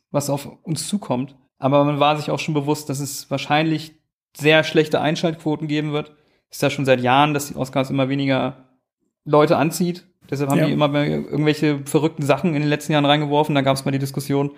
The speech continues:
Speaker 1: machen wir jetzt eine neue Kategorie, die heißt Popular, Most Popular Movie, damit sie halt
Speaker 2: <laughs>
Speaker 1: dann auch irgendwie, ja, ja,
Speaker 2: Kom-
Speaker 1: einfach um Leute zu
Speaker 2: Komplett die
Speaker 1: ranzuholen.
Speaker 2: Integrität aus dem Fenster werfen.
Speaker 1: Ja.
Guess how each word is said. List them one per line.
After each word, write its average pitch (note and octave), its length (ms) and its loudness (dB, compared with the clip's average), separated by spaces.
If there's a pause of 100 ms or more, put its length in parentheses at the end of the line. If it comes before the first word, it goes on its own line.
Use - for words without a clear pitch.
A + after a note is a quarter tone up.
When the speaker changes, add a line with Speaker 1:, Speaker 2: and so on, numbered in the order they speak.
(200)
Speaker 1:
machen C#3 260 0
wir C#3 80 2
jetzt C#3 220 -2
eine C#3 80 2
neue C#3 180 2
Kategorie, C#3 440 -2
die C3+ 120 2
heißt C3+ 280 0 (340)
Popular, C#3+ 580 0
Most D3 260 -2
Popular C#3+ 360 0
Movie, E3 640 -2 (100)
damit C#3 240 0
sie D3+ 100 -2
halt C3+ 420 0
Speaker 2:
<laughs> - 420 -6
Speaker 1:
dann D#3 160 -2
auch D3 180 -6
irgendwie, E3 300 0 (140)
ja, D3+ 180 4
ja, D3 220 4 (360)
Speaker 2:
Kom- - 200 0
Speaker 1:
einfach D3 200 4
um D3+ 160 2
Leute D#3+ 300 4
zu C3+ 320 -2 (640)
Speaker 2:
Komplett C#3 420 2
die C#3+ 140 6
Speaker 1:
ranzuholen. D3 300 4
Speaker 2:
Integrität C#3+ 520 2
aus C#3 160 0
dem D3 80 -12
Fenster C#3+ 420 -4
werfen. C#3+ 240 -6
Speaker 1:
Ja. C#3+ 380 4